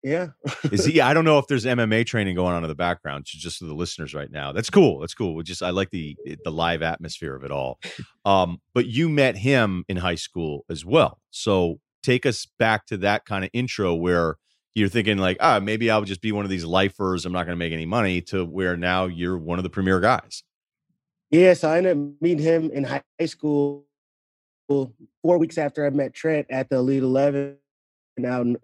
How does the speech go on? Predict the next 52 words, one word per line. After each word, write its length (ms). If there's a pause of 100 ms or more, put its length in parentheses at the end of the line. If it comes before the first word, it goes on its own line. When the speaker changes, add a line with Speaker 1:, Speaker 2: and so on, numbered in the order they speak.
(100)
Speaker 1:
out 160
in 80
Oregon. 640 (680)
And 180
we 180
are, 640 (420)
we 140
just, 360 (260)
we 200
clicked. 320 (100)
Like, 200 (240)
he 160
was, 120
re-, 120 (180)
he 160
had 140
been 160
through 160
a 20
lot. 200 (100)
Like, 100
he's 200
been 120
through 160
a 40
lot 180
of 60
adversity. 640 (720)
Um, 280
I've 140
been 120
through 140
a 20
lot 140
of 60
adversity, 460
and 80
I'm 100
like, 200 (220)
"All 100
right, 140
like, 240
let's 180
just 160
start 220
training. 320
Like, 120
let's 200
do 160
what 120
we 60
can." 400